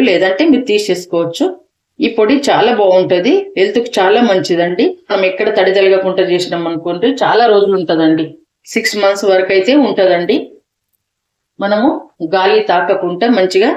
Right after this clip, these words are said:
సీసా దాంట్లో ఎత్తి పెట్టుకున్నాం అనుకోండి, చాలా బాగుంటది. మీరు వీడియో చివరి వరకు చూడండి, మధ్యలో స్కిప్ చేయకండి. మనం చివరి వరకు చూస్తేనే కొంచెం మనకు తెలుస్తుందండి ఎలా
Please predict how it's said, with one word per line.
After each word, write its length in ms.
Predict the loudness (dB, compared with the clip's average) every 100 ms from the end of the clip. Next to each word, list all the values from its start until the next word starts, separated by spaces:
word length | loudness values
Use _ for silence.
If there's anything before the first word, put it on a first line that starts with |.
| -6 _ _ _ _ _ -6
సీసా 320 | 0 0 2 2
దాంట్లో 320 | 2 2 -2 -2 -14 _ _ -4 -4
ఎత్తి 160 | -4 -4
పెట్టుకున్నాం 460 | -4 -2 -2 0 0
అనుకోండి, 400 | -2 -2 0 0 -2 -6 _ -4
చాలా 180 | 0 0 2
బాగుంటది. 480 | 2 2 2 -2 -4 -12 _ _ _ _ _ _ _ _ 0
మీరు 180 | 2 4 2 2
వీడియో 260 | 0 2 2 0
చివరి 240 | 0 2 2
వరకు 220 | 2 0 2
చూడండి, 440 | 2 2 0 0 0 -2 _ _ _ _ _ -6
మధ్యలో 320 | -4 0 0 -2
స్కిప్ 260 | -4 -6 0 0
చేయకండి. 500 | 2 0 -2 0 0 -2 -12 _ -6
మనం 160 | -2 2 2 2
చివరి 240 | 2 4 2
వరకు 180 | 2 0
చూస్తేనే 320 | 0 0 -2 0
కొంచెం 240 | -2 0 2 2
మనకు 260 | 0 -4 -6 -10 _ _ _ _ 0
తెలుస్తుందండి 640 | 0 0 0 0 0 -2 -2 -6 _ _ _ _ _ _ _ _ _ _ 0
ఎలా 120 | 2